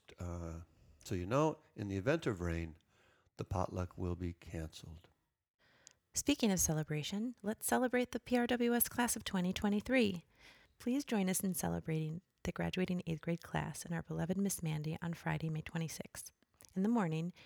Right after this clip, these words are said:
Speaker 2: we will gather at the assembly to honor the graduates and see them cross back over the Rainbow Bridge.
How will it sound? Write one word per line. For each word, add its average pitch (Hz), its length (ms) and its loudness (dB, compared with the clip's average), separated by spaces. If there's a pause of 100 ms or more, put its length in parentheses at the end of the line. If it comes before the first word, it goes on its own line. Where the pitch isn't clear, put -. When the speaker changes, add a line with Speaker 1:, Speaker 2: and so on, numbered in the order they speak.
(220)
Speaker 2:
we 190 60 4
will 165 100 4
gather 151 280 2
at 170 120 2
the 208 100 2
assembly 160 440 0
to - 220 -6
honor 165 220 0
the 202 80 0
graduates 160 560 -2
and 175 100 -2
see 151 220 -4
them 160 160 -4
cross - 320 -4
back - 260 -4
over 185 140 -2
the 180 100 0
Rainbow 165 300 2
Bridge. 175 480 -2